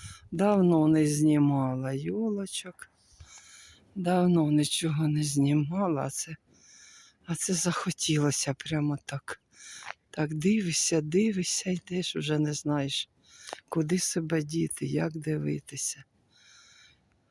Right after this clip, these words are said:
Так скучно, без родних.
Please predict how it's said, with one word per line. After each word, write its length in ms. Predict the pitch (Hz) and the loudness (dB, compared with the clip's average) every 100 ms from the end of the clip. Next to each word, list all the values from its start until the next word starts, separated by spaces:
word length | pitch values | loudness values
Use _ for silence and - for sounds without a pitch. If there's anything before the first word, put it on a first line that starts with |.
| _ _ - | _ _ -8
Так 420 | 165 156 - - _ - | -6 -6 -10 -16 _ -12
скучно, 760 | - - 165 180 - 175 156 - _ - - - - - | -10 -2 -2 -2 -2 0 -2 -4 _ -20 -20 -20 -12 0
без 280 | 160 160 | 2 4
родних. 840 | 160 165 147 147 156 147 - - | 4 2 2 4 4 4 0 -8